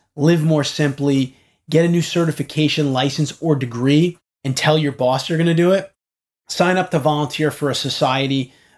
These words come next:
volunteer to write a series of articles or do some videos for your company,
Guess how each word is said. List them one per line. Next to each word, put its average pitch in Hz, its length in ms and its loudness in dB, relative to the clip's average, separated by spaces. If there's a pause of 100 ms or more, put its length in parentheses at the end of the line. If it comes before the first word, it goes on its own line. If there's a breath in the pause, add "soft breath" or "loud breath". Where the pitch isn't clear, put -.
(100)
volunteer 170 520 2
to 160 80 2
write 151 340 2
a - 80 -16
series 196 500 -4
of 139 220 -2
articles 175 540 0
or 131 80 -4
do 151 140 -2
some 139 220 -4
videos 165 400 2
for - 140 -6
your 147 140 2
company, 139 580 -2